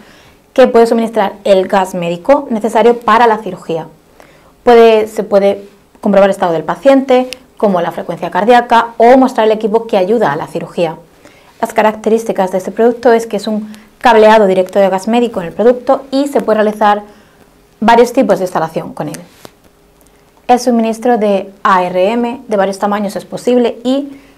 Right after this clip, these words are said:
proporciona a su misma vez un entorno óptimo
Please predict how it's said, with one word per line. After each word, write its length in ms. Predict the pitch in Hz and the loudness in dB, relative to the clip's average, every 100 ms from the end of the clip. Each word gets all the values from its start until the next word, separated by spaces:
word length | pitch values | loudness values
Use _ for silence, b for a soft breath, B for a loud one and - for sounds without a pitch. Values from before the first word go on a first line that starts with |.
| _ - | _ -2
proporciona 680 | 226 220 220 226 226 214 214 | 0 0 2 2 2 -4 -8
a 60 | |
su 120 | 196 196 | -8 -8
misma 300 | 185 208 208 | -6 -4 -2
vez 180 | 220 | -2
un 80 | 220 | -2
entorno 540 | 208 196 202 196 185 - | -6 -4 -4 -4 -8 -4
óptimo 580 | 240 254 - 233 233 233 | -2 -2 -4 -2 -2 -4